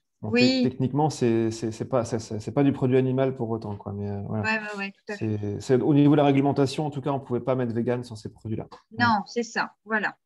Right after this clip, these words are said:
Speaker 2: Ouais, ouais,
Speaker 1: Mm.
Speaker 2: tout à fait. Après, euh, il n'y a pas que des véganes en pharmacie, ça, c'est clair, hein.
Speaker 1: Non, non, mais c'est, c'est vrai que c'est, c'est une, c'est une, quand même une, une tendance de, de consommation assez forte quand même. Donc, c'est vrai que c'est, euh,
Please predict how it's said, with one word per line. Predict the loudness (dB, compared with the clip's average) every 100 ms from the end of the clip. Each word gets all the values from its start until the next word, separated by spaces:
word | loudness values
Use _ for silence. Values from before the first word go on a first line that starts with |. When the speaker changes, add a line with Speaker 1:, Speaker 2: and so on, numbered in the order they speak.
| _
Speaker 2:
Ouais, | -10 -10
ouais, | -12
Speaker 1:
Mm. | -14
Speaker 2:
tout | -14
à | -18
fait. | -20 _ _ _ -12 0
Après, | 0 4 4 6 2
euh, | 0
il |
n'y |
a | -2
pas | -4
que | -4
des | -4 -4
véganes | -2 0 0
en | -2
pharmacie, | -6 -8 -8 -12
ça, | -14
c'est | -16 -18
clair, | -18 -20 _
hein. | -20 _ _ _ _ 2
Speaker 1:
Non, | 6
non, | 6
mais | 6 4
c'est, | 4 0
c'est | 2
vrai | 0 0
que | -4
c'est, | -4 -6
c'est | -4
une, | -2 -4
c'est | -4 -2
une, | -2 -4 _ _
quand | -6 -4
même | -2
une, | -4 -6
une | -4 -6 -6
tendance | -4 0 0 -2 0
de, | 2 4 2 0
de | -4 -8
consommation | -6 -4 -2 -2 -2
assez | -6 -4
forte | -4 -4 -6
quand | -6
même. | -4 -6 -10 _ -20 -20 _ _
Donc, | -10 -6
c'est | -2
vrai | -2
que | -2 -8
c'est, | -4 -2
euh, | 0 0